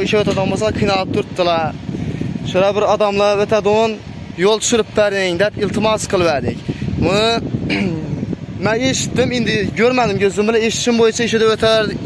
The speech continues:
ötər, işte bir xatı yaxında şu turbanın üstündən yıkılıp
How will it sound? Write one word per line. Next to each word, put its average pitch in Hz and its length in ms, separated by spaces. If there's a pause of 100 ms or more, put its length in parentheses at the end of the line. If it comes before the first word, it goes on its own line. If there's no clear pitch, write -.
ötər, 220 320
işte 233 220
bir 214 140
xatı 208 180
yaxında 220 460 (800)
şu 233 120 (340)
turbanın 233 400
üstündən 247 420
yıkılıp 262 300